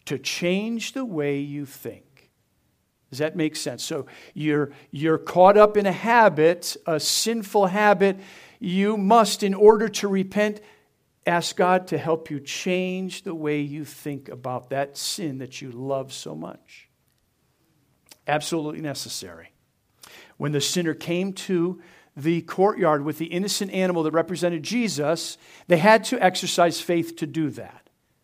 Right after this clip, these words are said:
And they had to, as they put their, placed their hand on the head of the animal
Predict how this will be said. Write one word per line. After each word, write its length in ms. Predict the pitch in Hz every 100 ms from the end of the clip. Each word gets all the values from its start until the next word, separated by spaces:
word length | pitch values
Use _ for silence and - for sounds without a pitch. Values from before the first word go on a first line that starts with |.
| _ _ _ _ _ _ 175
And 380 | 180 180 175 - -
they 140 | 160
had 280 | 151 208 240
to, 300 | - 180 160 151
as 100 | 143
they 100 | 151
put 300 | - 254 -
their, 180 | 175
placed 380 | 165 - 214 202
their 140 | 175 160
hand 340 | 196 208 185
on 100 | 165
the 60 | 147
head 160 | 208
of 80 | 185
the 140 | 160
animal 340 | 185 196 180